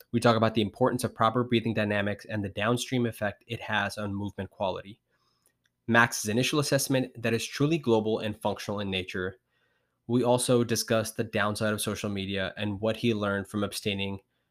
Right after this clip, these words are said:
from social media for a few years, particularly Instagram. We also talk about the power of delayed gratification for positive financial outcomes.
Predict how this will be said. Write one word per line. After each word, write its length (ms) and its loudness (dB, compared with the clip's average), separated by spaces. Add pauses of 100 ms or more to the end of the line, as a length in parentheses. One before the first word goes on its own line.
(180)
from 540 2 (340)
social 280 4
media 220 2
for 160 -2
a 40 0
few 220 -4
years, 280 -4
particularly 460 -2
Instagram. 420 -2 (960)
We 100 10
also 180 8
talk 200 4
about 180 0
the 80 -2
power 400 2
of 140 -4
delayed 280 -4
gratification 720 -4 (320)
for 140 -2
positive 560 -2
financial 420 -6
outcomes. 520 -10